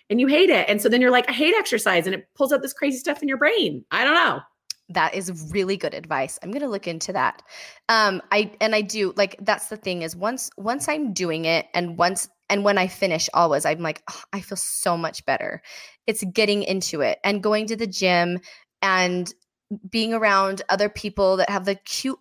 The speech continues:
Speaker 2: outfits and the cute, and this is, look, see, I told you this is, like,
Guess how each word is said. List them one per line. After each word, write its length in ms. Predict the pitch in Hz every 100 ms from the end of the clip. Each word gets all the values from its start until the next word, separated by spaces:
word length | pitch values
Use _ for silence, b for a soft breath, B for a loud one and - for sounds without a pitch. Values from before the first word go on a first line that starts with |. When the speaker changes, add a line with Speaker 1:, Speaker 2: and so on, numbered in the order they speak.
| _
Speaker 2:
outfits 680 | 226 202 - 208 208 - -
and 120 | 214
the 60 | 214
cute, 260 | - 254 254
and 120 | 262
this 140 | 285
is, 200 | 285 262 233
look, 280 | 233 147 -
see, 300 | - 220 214 -
I 80 | 196
told 220 | 220 190
you 60 |
this 200 | 185 185
is, 140 | 196 190
like, 180 | 170